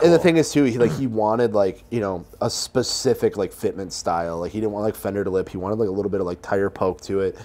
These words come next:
Speaker 2: Yeah.
Speaker 1: And it was, like, super aggressive wheels, obviously, for it. The things on, um, you know, he had to get, like, a <laughs> suspen-, suspension, like, modified for
Speaker 2: Yep.
Speaker 1: it. Like, he's like, "Oh, put the wheels on, like, not the way I want it, but we can make it work." So he, like, took it to, like, a,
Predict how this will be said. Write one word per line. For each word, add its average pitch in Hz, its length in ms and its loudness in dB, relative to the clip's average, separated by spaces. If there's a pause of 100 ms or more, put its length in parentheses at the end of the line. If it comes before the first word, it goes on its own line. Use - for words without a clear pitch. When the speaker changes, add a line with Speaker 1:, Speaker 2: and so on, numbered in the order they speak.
(140)
Speaker 2:
Yeah. 87 220 0
Speaker 1:
And 95 140 -2
it 95 40 -2
was, 92 160 -2
like, 92 300 -2 (340)
super 175 380 2
aggressive 110 460 0
wheels, 113 280 0
obviously, 107 520 0
for 107 340 4
it. 104 140 -2
The 98 80 -14
things 117 320 -2 (160)
on, 107 300 -4 (440)
um, 90 400 -4
you 107 100 -6
know, 92 180 -6 (100)
he 104 160 -4
had 113 140 2
to 101 60 -4
get, 95 160 -2
like, 98 220 -2
a 90 260 -4 (340)
<laughs> - 320 -18
suspen-, 117 600 -2 (140)
suspension, 107 480 -4
like, 92 160 -4
modified 101 560 0
for 107 220 2
Speaker 2:
Yep. 104 120 4
Speaker 1:
it. 101 120 -8
Like, 98 180 -4
he's 101 140 -8
like, 101 140 0
"Oh, 139 160 6
put 135 160 -4
the 127 80 2
wheels 143 240 6
on, 123 200 6
like, 107 160 -2
not 113 320 0
the 120 80 0
way 135 200 6
I 127 100 6
want 113 460 2
it, 196 180 2 (200)
but 117 100 6
we 117 140 4
can 117 140 -2
make 123 140 4
it 101 100 0
work." 104 260 2
So 101 120 0
he, 98 60 4
like, 98 140 0
took 104 120 -6
it 87 60 -16
to, 107 40 -4
like, 90 160 -4
a, 85 160 -6